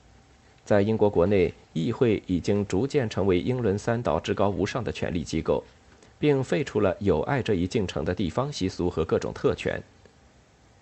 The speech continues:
为了提高执政效率，似乎海外属国也应该执行同样的政策。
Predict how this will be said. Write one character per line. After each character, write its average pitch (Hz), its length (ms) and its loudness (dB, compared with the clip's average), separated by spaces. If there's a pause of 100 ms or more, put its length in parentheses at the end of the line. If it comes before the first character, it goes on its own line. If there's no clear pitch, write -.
(340)
为 190 100 4
了 165 120 0
提 - 160 -2
高 135 180 2
执 123 160 0
政 156 180 -2
效 90 280 -2
率， 64 200 -2 (220)
似 - 180 0
乎 131 220 2
海 76 240 0
外 147 180 -2
属 73 220 -2
国 76 340 2
也 92 220 2
应 117 220 -2
该 143 180 -4
执 92 140 -2
行 80 200 -2
同 80 280 -4
样 135 160 -4
的 - 40 -6
政 73 220 -2
策。 - 220 -6